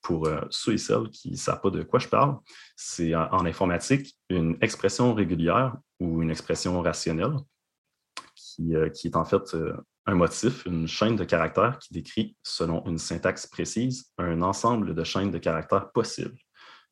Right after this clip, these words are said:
Euh, donc, c'est vraiment une, une expression qu'on écrit pour chercher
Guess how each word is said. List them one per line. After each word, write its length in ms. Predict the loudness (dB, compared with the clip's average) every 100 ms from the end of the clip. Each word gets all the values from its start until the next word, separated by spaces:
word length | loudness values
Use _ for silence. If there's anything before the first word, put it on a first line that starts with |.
| -4
Euh, 300 | -2 0 0
donc, 240 | -2 -2
c'est 120 | -2
vraiment 420 | -2 0 2 2 2
une, 380 | 0 -2 -4 -8 -16 -2
une 80 | 0
expression 420 | 0 0 0 2
qu'on 220 | 0 0
écrit 260 | -2 -2 -6
pour 240 | -4 -6
chercher 540 | -2 -2 -2 -2 -2